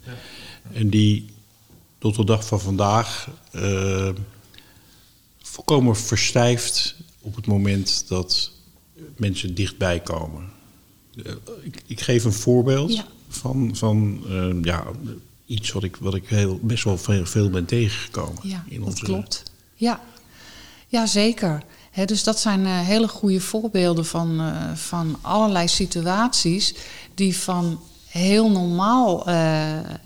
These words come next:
Speaker 3: tot, tot wat meer bijzonder. Eh, maar het is heel veel schakeringen en,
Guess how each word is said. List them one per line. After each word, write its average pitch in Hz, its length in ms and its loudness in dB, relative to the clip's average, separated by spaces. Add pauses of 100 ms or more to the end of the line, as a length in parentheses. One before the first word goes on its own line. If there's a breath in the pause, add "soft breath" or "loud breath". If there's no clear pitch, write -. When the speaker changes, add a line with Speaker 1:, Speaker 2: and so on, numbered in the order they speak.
(160)
Speaker 3:
tot, 190 300 -2
tot 180 200 -2
wat 175 280 -2
meer 185 300 4
bijzonder. 185 720 4 (540 loud breath)
Eh, 175 320 -2
maar 196 260 -2
het 190 160 -4
is 196 160 0
heel 233 420 0
veel 208 180 -4
schakeringen 214 960 2
en, 180 300 -4